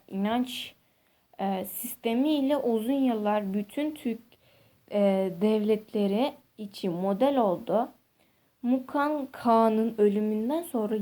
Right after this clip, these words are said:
yerine gelen Kağanlar devleti iyi yönetemediler. Yani arkadaşlar beş yüz seksen iki yılında birinci Köktürk Devleti Doğu ve Batı olmak üzere iki, ikiye ayrıldı. Altı yüz otuz yılında arkadaşlar Doğu Köktürk Devleti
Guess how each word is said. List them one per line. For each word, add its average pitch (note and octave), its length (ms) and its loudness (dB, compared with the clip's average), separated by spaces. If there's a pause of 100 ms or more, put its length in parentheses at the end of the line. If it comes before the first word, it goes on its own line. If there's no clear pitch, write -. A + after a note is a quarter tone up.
yerine G3 460 2
gelen F3 400 -2
Kağanlar G3+ 640 -4 (440)
devleti G#3 420 -2
iyi A#3+ 400 -2
yönetemediler. G3+ 1200 -2 (260)
Yani G3 240 -4
arkadaşlar F#3+ 500 -8
beş G#3 240 0
yüz G#3+ 100 -8
seksen G#3+ 340 -2
iki A3+ 200 -2
yılında G3+ 460 2 (500)
birinci C4+ 360 0
Köktürk D#4 540 -2
Devleti F3+ 540 -6 (280)
Doğu D4+ 300 2
ve C#4+ 220 0
Batı A3 320 2
olmak B3 380 2
üzere G#3+ 440 0 (100)
iki, G#3+ 600 0
ikiye A#3 360 0
ayrıldı. F#3 640 0 (640)
Altı B3 280 0
yüz D#4 100 -2
otuz E4 340 0
yılında A#3 360 2
arkadaşlar G3+ 760 0
Doğu B3 320 8
Köktürk - 600 -4
Devleti G3+ 540 -6